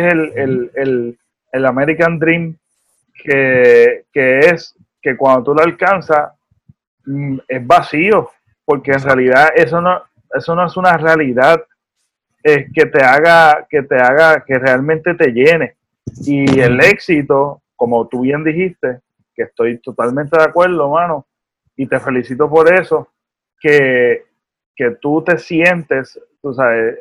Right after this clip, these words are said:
Speaker 1: una persona que se siente y analice, "Espérate, ¿por qué yo estoy caminando? ¿O qué es el éxito para mí?". Porque eso también te quita mucha carga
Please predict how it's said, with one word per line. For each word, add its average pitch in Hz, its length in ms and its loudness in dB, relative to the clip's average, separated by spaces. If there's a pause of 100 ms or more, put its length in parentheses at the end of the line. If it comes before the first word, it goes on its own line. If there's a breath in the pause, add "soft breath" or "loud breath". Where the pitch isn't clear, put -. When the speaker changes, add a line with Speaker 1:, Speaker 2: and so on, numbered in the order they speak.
(140)
Speaker 1:
una 135 280 -4
persona 175 400 -6
que 175 120 -6
se 160 160 -6
siente 160 680 -8 (640)
y 139 140 -2
analice, 135 480 -2
"Espérate, 165 380 -2
¿por 127 200 -8
qué 135 120 -8
yo 151 100 0
estoy 170 280 -8
caminando? 127 640 -4
¿O 117 260 -6 (260)
qué 147 160 -2
es - 260 -8
el 135 160 -4
éxito 143 480 -4
para 107 240 -4
mí?". 131 240 -10 (840)
Porque 131 440 -2
eso 139 220 -4
también 170 380 -4
te 165 160 -2
quita 170 320 -2
mucha 151 320 -2
carga 160 600 0